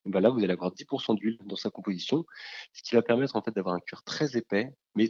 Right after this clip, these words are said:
très souple, hydraté en profondeur, euh,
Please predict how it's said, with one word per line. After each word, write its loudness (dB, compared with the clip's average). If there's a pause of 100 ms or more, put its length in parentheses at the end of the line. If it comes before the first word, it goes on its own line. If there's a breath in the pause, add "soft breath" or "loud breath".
très -4
souple, -10
hydraté 0
en 0
profondeur, -2 (420 soft breath)
euh, -4